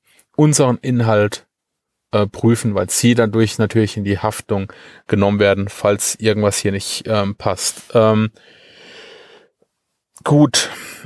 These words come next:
wie auch immer, ist, ähm, ich würde es hier nicht, gar nicht weiter hier, ähm, ja,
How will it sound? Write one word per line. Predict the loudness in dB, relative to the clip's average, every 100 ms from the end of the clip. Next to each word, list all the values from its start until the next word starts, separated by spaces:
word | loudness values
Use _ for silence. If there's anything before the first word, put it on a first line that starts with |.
| -18 -2
wie | 2
auch | 4 4
immer, | 4 4 2
ist, | 2 2 2 2 0 0
ähm, | 0 0 0
ich | 0 0
würde | 2
es |
hier | 2
nicht, | 2 2
gar | 2
nicht | 2 2
weiter | 2 2 2 -2 -6 -10
hier, | -10 -4 0 0 0
ähm, | -4 -4 -6 -8 -12 _ _ _ _ _ _ _ _ -20 -20 _ _ _ _ _ _ _ _ _ -2
ja, | 2 4 2